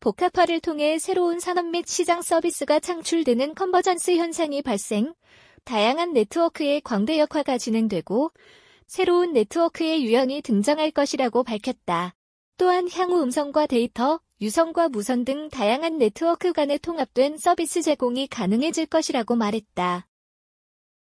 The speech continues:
이어 표문수 사장은 통신방송 등 여러 분야에서 신규 서비스에 대한 허가제 완화를 통한 다수 사업자 간 경쟁을 촉진시켜야 한다며 기술 진보에 따른 다양한 신규 서비스의 등장에 따라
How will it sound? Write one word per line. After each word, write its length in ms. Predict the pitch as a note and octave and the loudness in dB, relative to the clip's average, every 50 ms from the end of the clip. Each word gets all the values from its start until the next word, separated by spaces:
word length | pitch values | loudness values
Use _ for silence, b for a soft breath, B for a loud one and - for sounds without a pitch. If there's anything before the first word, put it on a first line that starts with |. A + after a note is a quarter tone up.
| _ _ - | _ _ -2
이어 220 | G#3 A3+ B3+ D4 D4 - | 0 2 2 2 0 0
표문수 460 | - G4 F#4+ F#4+ F#4 F4+ F#4+ F#4 F4 | -2 0 0 0 0 0 0 0 2
사장은 500 | - F4 E4 - D#4 C#4 B3+ C4 D4 D4 | 0 0 0 0 0 -2 -2 -4 -6 -6
통신방송 720 | - - F4+ F4+ - G4 F#4 F4+ F#4+ F4+ F4+ - F#4 E4+ | -4 -4 -4 -2 -2 -2 0 0 0 -2 0 -2 -4 -4
등 220 | - D4+ C#4+ C#4 A#3+ | -4 -4 -4 0 0
여러 240 | G#3 A3 C#4 D4 | 2 2 2 0
분야에서 580 | - - A#3 G#3+ B3 C4+ B3 G#3+ - C#4+ C#4+ D#4 | 0 0 0 0 2 2 0 0 0 2 2 2
신규 380 | D4 - G4 F#4+ F4+ F4 E4+ D#4+ | 0 0 -2 -2 0 0 -2 0
서비스에 580 | - F4 E4+ F4 F4+ E4+ - - F4 E4+ E4 | 2 0 2 2 0 -2 0 0 0 0 0
대한 320 | D#4+ D4 C#4 C#4 D4 D4+ D#4 | 0 0 0 0 0 -2 -2
허가제 400 | D#4+ F#4 F4 - D4 C4 F4 F4 | -2 -2 0 0 0 0 2 2
완화를 480 | E4+ C#4 G#3 G#3+ A#3+ A#3+ C4 C#4+ D#4 | 4 4 4 4 2 2 0 0 -2
통한 400 | - - C4+ A3+ A#3+ B3+ D4 D4+ | -2 -2 -2 0 0 -2 -2 -4
다수 300 | - B3+ G#3+ - D#4+ D#4+ | -4 -4 -4 -2 -4 -4
사업자 420 | - F4+ F4+ F#4 - - F4 C4+ B3 | 0 0 0 0 2 2 0 2 2
간 180 | D4 C#4+ C#4+ | 0 -2 -2
경쟁을 540 | - B3+ A3+ D4+ G#3 C#4 C#4+ C#4+ C#4 C#4 C#4+ | -2 -2 -2 0 0 0 0 0 0 -2 -2
촉진시켜야 800 | - - E4+ - - F4+ F4 E4 - - - E4 D#4+ D4 C#4+ C4 | -2 -6 -8 -6 -4 -4 -4 -4 -6 -4 0 2 2 4 2 0
한다며 580 | B3+ B3 A#3+ A#3 G#3 G3 F#3+ A#3+ C#4+ D#4 D#4 b b b b b b b b b b | -2 -4 -4 -4 -2 0 2 2 2 0 0 b b b b b b b b b b
기술 340 | - - A#3 - F4 F4+ F4 | -6 -4 -2 2 2 2 2
진보에 440 | - D4+ D#4 D#4 F4 E4+ E4 D#4+ D#4+ | 2 -2 -2 0 0 0 2 0 0
따른 380 | - B3 G#3 A3 B3+ C#4 C#4+ | 0 0 0 0 0 -2 -4
다양한 420 | - B3 A3 F#3 G3+ A3+ C4 D4+ D#4+ | -6 -4 -2 0 0 0 -2 -4 -4
신규 300 | - - F#4 F4+ F#4+ F#4 | -6 -8 -4 -2 0 0
서비스의 580 | - - F4 E4+ F4 E4 - E4 D4+ D#4+ D#4 | 2 0 2 2 0 0 0 0 0 0 0
등장에 460 | C#4+ - A#3 A3+ A#3 C#4 C#4 C#4+ C#4 C#4 | 2 2 0 2 2 0 0 0 -2 -2
따라 400 | - F#3+ E3 E3+ G#3 C#4+ D#4+ | -2 -4 -2 0 0 0 0